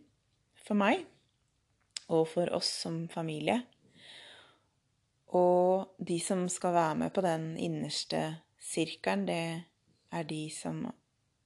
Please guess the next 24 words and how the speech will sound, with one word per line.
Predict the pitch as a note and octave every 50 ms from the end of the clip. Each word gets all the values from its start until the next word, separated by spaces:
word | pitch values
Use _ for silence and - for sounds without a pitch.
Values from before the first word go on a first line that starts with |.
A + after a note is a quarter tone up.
| _ _ _ _ -
kan | - D#3+ D#3 D#3+ E3
romme | E3+ E3 D#3 D3 C#3+ C#3+ D#3 D3
den | D3 D3 C#3+ C#3+ D3 D#3 E3 - _ _ _ _ _ _ _ _ _ _ _ _ _ _ _ _ _ _ _ _ _ _ _ - -
intimiteten | F3 E3 D#3+ - E3 D#3+ D#3 - - D#3+ C#3+ D3 - - F3
og | E3
de | D#3+ D#3 D#3 D#3
følelsene | - E3+ D#3 D3 C#3 - - - - D3 D3+ -
som | - - D3+ D3+ D3 D3 D3 - E3 - - - _ - -
forløses | F3 D#3+ D3+ D3+ D3 D3 - - - F3+ - - E3
i | D#3+
det | D3+ D3 D3 C#3+ D3 D#3+ - _ _ _ _ _ _ - - - - - - _ _ _ _ _ _ _ _ -
øyeblikket. | F#3 F3+ E3+ D#3 - D#3 D#3+ - - C4+ E4+ F4 D4 - - _ _ _ _ _ _ _ _ _ _ - G3
Og | G#3
så | B3 A#3+ A3+
har | A3 G#3 G#3 G#3
jeg | G#3 G#3 G#3 G#3 G#3 G#3+
jo | G#3 G#3 G#3 G#3+ G#3+ - - - - -
kjent | F#3+ F#3+ F#3+ F#3 - -
en | G#3 G#3
del | G3 F#3 F3 F3+ F3+ -
på | - F3 D#3+
det | E3 D#3+ D#3+
om | D#3+ D#3+ E3 E3
jeg | D#3+ D#3 D#3+ D#3+ D#3+ D#3 E3 E3